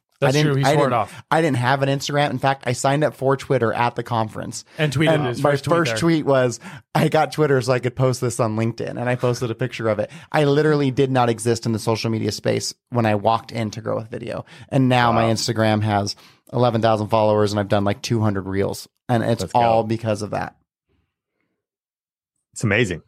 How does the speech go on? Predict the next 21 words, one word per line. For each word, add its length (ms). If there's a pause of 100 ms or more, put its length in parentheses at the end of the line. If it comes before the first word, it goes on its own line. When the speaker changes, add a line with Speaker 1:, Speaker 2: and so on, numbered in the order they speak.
(380)
Speaker 3:
So 240
it's 140
super 220
inspiring 500
Speaker 1:
It 80
Speaker 3:
and 240
inspiring 540
because 320
you're 100
taking 240
massive 320
action. 380
And 160
yeah, 200
looking 280
so, 160
I'm 200
so 140
pumped 280
up 220
for 340